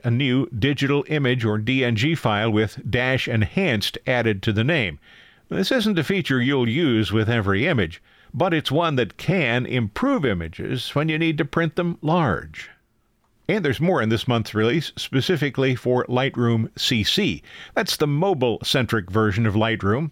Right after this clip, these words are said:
and it continues to gain features from Lightroom Classic C C. The February update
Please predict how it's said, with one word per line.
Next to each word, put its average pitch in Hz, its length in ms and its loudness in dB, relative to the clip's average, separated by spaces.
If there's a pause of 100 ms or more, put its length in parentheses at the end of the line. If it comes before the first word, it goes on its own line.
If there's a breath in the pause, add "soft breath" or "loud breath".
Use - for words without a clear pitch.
(120)
and 131 260 0
it 127 140 0
continues 135 580 0
to 110 100 0
gain 147 360 0
features 120 420 0
from 110 200 0
Lightroom 113 600 0
Classic 151 600 -2
C 123 240 0
C. 107 300 0 (460 loud breath)
The 123 120 0
February 170 500 0
update 117 460 0